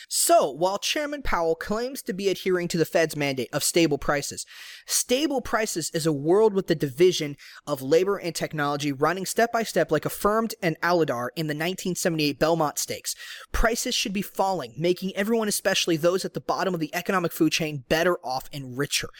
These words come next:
Tragically, Powell sees it another way. Reuters reported the Fed chair saying that low inflation hurts American businesses and households and constrains the Fed's ability to offset economic shock with easy monetary policy.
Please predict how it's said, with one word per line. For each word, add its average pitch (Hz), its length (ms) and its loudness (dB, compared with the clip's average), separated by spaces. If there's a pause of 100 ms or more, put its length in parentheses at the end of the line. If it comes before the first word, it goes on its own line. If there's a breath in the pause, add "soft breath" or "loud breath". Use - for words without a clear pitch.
(300 loud breath)
Tragically, 247 800 0 (120)
Powell 285 340 0
sees 240 340 -4
it 220 100 0
another 175 300 2
way. 190 340 0 (320 loud breath)
Reuters 277 480 2
reported 214 400 -2
the 160 80 -6
Fed 220 320 -4
chair 202 300 0
saying 175 380 -2
that 156 140 0
low 180 220 2
inflation 196 440 0
hurts - 340 0
American 170 480 -6
businesses 156 480 -6
and 143 100 -10
households 147 480 -2
and 151 120 -8
constrains 196 800 0 (360 loud breath)
the 165 80 2
Fed's 208 280 0
ability 165 380 2
to 175 140 -2
offset 180 480 2
economic 151 360 -4
shock - 460 0
with 180 200 2
easy 190 280 -4
monetary 156 540 -2
policy. - 400 -6